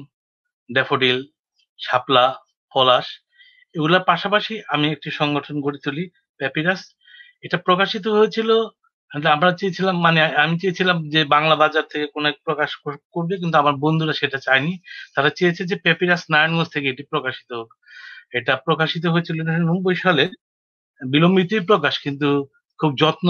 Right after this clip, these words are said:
খুব আদর, খুব মমতা দিয়ে প্রকাশ করা হয়েছিল। সেই সময় চার কালারের cover,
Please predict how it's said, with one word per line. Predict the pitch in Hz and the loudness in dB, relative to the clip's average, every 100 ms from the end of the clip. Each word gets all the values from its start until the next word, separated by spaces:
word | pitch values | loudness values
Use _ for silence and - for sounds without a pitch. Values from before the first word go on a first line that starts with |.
| 160 | 2
খুব | - 147 | 2 0
আদর, | 139 156 147 156 | 4 4 4 2
খুব | - 143 127 | 0 -4 2
মমতা | 139 156 156 | 2 4 0
দিয়ে | 143 139 | 0 -2
প্রকাশ | - 147 123 - | -2 -4 -4 -8
করা | 123 | -8
হয়েছিল। | 120 120 - 113 113 _ - _ | -8 -10 -10 -12 -12 _ -20 _
সেই | - 143 | -4 -2
সময় | 147 151 147 185 _ _ _ _ - | -2 0 0 -2 _ _ _ _ 0
চার | 143 | 0
কালারের | 143 147 147 143 | 2 2 2 2
cover, | 143 139 147 | 0 2 2